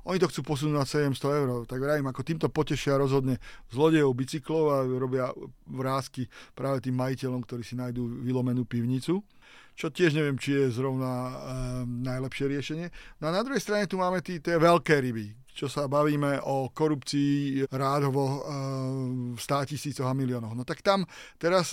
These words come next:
je pokuta maximálna do výšky tristo tisíc eur a vláda argumentuje, že to bude vyššie, že to zdvihnú na tri milióny eur. No,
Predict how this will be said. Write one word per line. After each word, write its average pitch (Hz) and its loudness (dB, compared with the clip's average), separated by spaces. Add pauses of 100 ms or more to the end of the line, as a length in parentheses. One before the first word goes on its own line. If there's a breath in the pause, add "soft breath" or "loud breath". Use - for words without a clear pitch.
je 147 2 (240)
pokuta 143 0 (160)
maximálna 139 -2
do 123 -2
výšky 127 -6
tristo 123 -6
tisíc 110 -8
eur 123 -2 (400 loud breath)
a 127 -6
vláda 165 6
argumentuje, 151 4
že 135 -2 (320)
to - -6
bude 127 2 (320)
vyššie, 160 2
že 135 -4
to 127 -8
zdvihnú 131 2
na 131 2
tri 139 -2
milióny 123 0
eur. 104 -14 (400 loud breath)
No, - -6